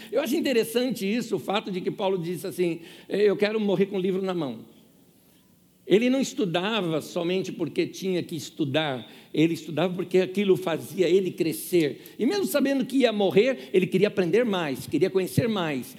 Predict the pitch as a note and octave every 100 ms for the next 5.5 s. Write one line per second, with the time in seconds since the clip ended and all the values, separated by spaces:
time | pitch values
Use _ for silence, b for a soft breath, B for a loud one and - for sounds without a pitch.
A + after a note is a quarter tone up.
0 | B D#3+ D3 A#3 A3+ G3+ G3+ G3 - G#3
1 | E3+ E3 F3 A3+ A#3 G3+ G3+ F#3 - F3+
2 | E3 B3+ A#3 G#3 F3 - E3+ D#3+ F#3 F3
3 | - D3+ D3 C#3+ C#3+ C#3+ B B - A3+
4 | F#4+ E4+ - F#3+ G3 - D3 C#3+ E3 D#3
5 | A2 C3+ - C#3 G#2